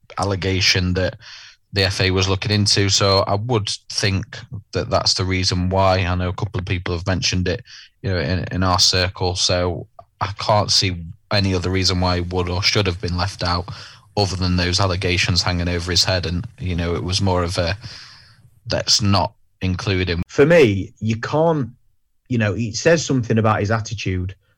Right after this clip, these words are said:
Speaker 2: that, you know, regardless of these allegations and whatever, we don't know what's happened there. So we can't disparage somebody when,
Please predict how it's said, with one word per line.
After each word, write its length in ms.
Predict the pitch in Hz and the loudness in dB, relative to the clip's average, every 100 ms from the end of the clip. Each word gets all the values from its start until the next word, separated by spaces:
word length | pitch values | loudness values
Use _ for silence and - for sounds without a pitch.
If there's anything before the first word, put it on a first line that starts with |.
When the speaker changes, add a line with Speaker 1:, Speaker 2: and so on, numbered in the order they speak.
| _ _ _ 117 | _ _ _ 0
Speaker 2:
that, 380 | 107 104 - _ _ _ _ - | 2 2 0 _ _ _ _ -8
you 160 | 104 | -2
know, 80 | 107 | 0
regardless 560 | 113 160 160 139 127 117 | 2 4 4 4 0 0
of 60 | |
these 140 | 110 107 | 0 2
allegations 560 | 104 101 98 98 101 | 2 0 0 -2 -2
and 120 | 104 | 0
whatever, 180 | 101 98 | 0 -2
we 140 | 95 113 | 0 4
don't 240 | 143 120 | 4 4
know 120 | 107 | 0
what's 220 | 101 101 | 0 -2
happened 320 | 101 101 98 95 | -6 -4 -4 -2
there. 140 | 92 | -4
So 140 | 92 | -2
we 100 | 101 | -4
can't 480 | 104 123 123 110 107 - _ _ | 0 2 2 2 -2 -6 _ _
disparage 540 | 110 104 110 101 98 - | -8 -4 0 0 0 -2
somebody 320 | 98 98 98 | -2 0 0
when, 340 | 98 95 98 | 0 0 -2